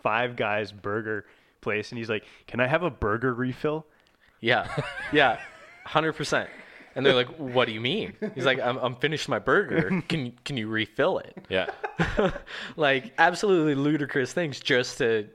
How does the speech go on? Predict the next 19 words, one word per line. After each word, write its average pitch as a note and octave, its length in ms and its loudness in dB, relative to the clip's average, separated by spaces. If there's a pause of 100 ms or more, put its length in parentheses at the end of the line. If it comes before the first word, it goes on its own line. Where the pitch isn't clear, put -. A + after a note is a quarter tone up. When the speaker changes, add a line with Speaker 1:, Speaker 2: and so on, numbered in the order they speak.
Speaker 2:
you A#2+ 100 -6
know, G#2 160 -2
Speaker 3:
See B2+ 100 -4
what G#2 140 -6
happens. G2 380 -8
Speaker 2:
build C3+ 220 4
Speaker 1:
Yeah. F#2+ 100 0
Speaker 2:
that B2 220 4
muscle A2 480 0
of G#2+ 200 -2
no. A2+ 420 -2
Speaker 1:
Yeah. A2 160 2
Speaker 3:
Wow, F#2+ 200 -4 (120)
yeah. G2 160 -10 (180)
Speaker 2:
And, C3+ 540 0
like, B2+ 360 -2 (280)
being F#3 220 0
in B2+ 100 -4
business C#3+ 540 -2